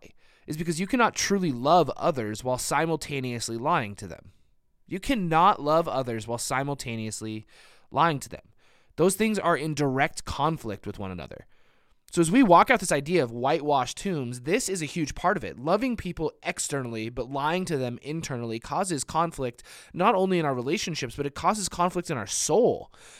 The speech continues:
And what we become is whitewashed tombs, people who look really good or say good things on the outside, but inside we are full, full of everything dead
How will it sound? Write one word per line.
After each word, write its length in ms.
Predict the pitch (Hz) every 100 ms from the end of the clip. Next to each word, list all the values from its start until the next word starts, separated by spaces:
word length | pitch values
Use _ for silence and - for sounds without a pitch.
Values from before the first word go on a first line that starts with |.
| -
And 140 | 156 151
what 140 | 202
we 120 | 202
become 520 | 170 - 254 254 185
is 300 | 202 147 156
whitewashed 460 | 131 135 147 151 -
tombs, 260 | 285 190 123
people 240 | 185 156
who 100 | 147
look 300 | 123 165 240
really 240 | 180 170
good 240 | 127 127 147
or 80 | 135
say 300 | - 170 208
good 240 | 175 147
things 400 | - 123 135 139 - - -
on 120 | 139
the 120 | 135
outside, 680 | 165 254 - 117 85 95 127 - - _
but 240 | - 135 _
inside 680 | - 233 269 - 123 120 131
we 160 | 135
are 80 | 131
full, 340 | 127 143 135 127 -
full 220 | 160 143
of 80 | 127
everything 480 | 123 117 117 113 110 - - _ -
dead 400 | 131 127 117 113